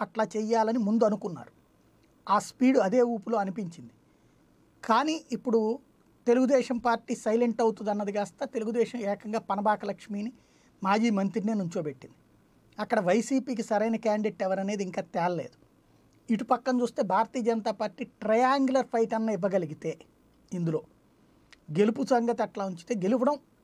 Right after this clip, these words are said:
గెలిస్తే ఇక దానికి తిరుగులేదు. అయితే ఇక్కడ పనబాక ఇటు, అటు వైసీపీ తరపున,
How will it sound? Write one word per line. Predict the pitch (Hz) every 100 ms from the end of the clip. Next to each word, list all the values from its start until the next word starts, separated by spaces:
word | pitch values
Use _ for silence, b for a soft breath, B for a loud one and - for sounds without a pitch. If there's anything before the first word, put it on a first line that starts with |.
| 175
గెలిస్తే | 196 247 - - 311
ఇక | 294 254
దానికి | 233 220 190
తిరుగులేదు. | 240 247 190 - _ b b b b b _ _ -
అయితే | 247 262 294
ఇక్కడ | 269
పనబాక | 247 220 233 254 262 262
ఇటు, | 240 214 254 277 - -
అటు | 202 220
వైసీపీ | 214 226 254 214
తరపున, | 226 233 220 233 214 202